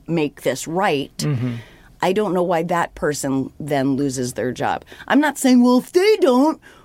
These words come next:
Speaker 1: he
Speaker 2: Yeah.
Speaker 1: shouldn't.
Speaker 2: Yeah.
Speaker 1: I'm not. I like that the Democratic Party, I, I'd like to think that they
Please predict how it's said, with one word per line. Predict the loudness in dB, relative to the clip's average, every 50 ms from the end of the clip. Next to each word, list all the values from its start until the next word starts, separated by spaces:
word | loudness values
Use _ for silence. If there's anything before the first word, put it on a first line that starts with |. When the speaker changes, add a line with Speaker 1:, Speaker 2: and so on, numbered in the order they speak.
| -8
Speaker 1:
he | -4 0 2
Speaker 2:
Yeah. | 2 2 2
Speaker 1:
shouldn't. | 2 2 2 2 2 2 0 -4 -2
Speaker 2:
Yeah. | -2 -2 0 0
Speaker 1:
I'm | 2 4 4
not. | 4 4 4 2 0 -4 -10 _ _ _ _ _ _ _ _ _ _ _ _ _ _ _ _ _ _ _ -4
I | -2 2 2 2
like | 2 2 2 0 2 0
that | 0 0 0
the | 0
Democratic | 0 2 2 2 0 0 0 0 0 0 0 -2 -4 _ _ _ _ _ _ -8
Party, | -2 0 0 0 0 -2 -4 -4 -4 -4
I, | -4 -4 -4 _ _
I'd | -2 -2 0 0
like | 0 -2 -2
to | -4 -4
think | -2 -2 -2 -2 -2
that | -2 -4 -4 _ -8 -4
they | -4 -2 -2 -4 -8